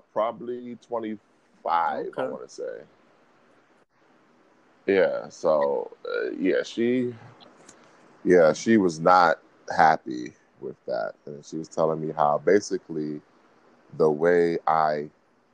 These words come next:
Speaker 1: trained her, uh,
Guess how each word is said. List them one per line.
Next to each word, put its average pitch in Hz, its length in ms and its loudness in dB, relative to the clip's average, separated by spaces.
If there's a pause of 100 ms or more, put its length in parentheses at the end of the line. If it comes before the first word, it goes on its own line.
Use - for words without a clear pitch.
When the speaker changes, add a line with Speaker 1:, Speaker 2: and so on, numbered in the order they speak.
(420)
Speaker 1:
trained 107 600 -4
her, 67 400 -8 (960)
uh, 67 640 0